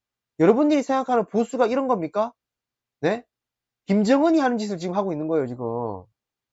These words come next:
크. 아, 아무튼, 아, 환장하겠습니다. 아무튼, 여러분. 자, 아무튼 정말 대구 시민으로서 정말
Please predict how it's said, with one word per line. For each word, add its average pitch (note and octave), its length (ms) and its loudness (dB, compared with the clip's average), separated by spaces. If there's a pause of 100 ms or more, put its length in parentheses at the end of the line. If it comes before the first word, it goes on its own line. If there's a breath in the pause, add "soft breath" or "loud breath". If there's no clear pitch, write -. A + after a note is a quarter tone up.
(1900)
크. - 80 -8 (3250 loud breath)
아, C3 400 -2 (1000 loud breath)
아무튼, C#3 240 -6
아, G#2+ 100 -6
환장하겠습니다. G3 960 -2
아무튼, G#2 340 -14 (540)
여러분. G#2+ 340 -6 (4000)
자, D3+ 320 -6
아무튼 E3+ 180 -6
정말 F3+ 480 0
대구 A3+ 200 4
시민으로서 A3+ 500 0
정말 F#3 260 -2